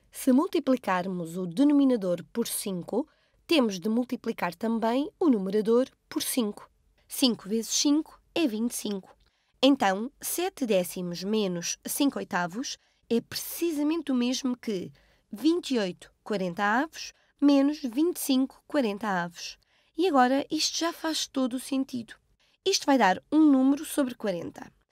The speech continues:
Se tivermos vinte e oito quarenta avos e subtrairmos vinte e cinco quarenta avos, com quantos quarenta avos ficaremos?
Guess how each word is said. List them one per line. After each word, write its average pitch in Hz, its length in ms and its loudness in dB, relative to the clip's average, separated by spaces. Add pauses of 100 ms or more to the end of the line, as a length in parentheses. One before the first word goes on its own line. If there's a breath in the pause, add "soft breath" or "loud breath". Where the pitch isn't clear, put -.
(180)
Se - 160 -18
tivermos 196 640 2
vinte 262 440 0
e 233 60 2
oito 190 320 -6 (100)
quarenta 220 580 0
avos - 280 -10 (240 loud breath)
e 220 100 -4
subtrairmos 214 800 -2
vinte 233 400 -2
e - 20 -12
cinco - 400 -6
quarenta 175 420 -4
avos, 202 520 0 (440)
com 349 220 2
quantos 311 580 2
quarenta 262 800 4
avos - 220 -2
ficaremos? - 840 -8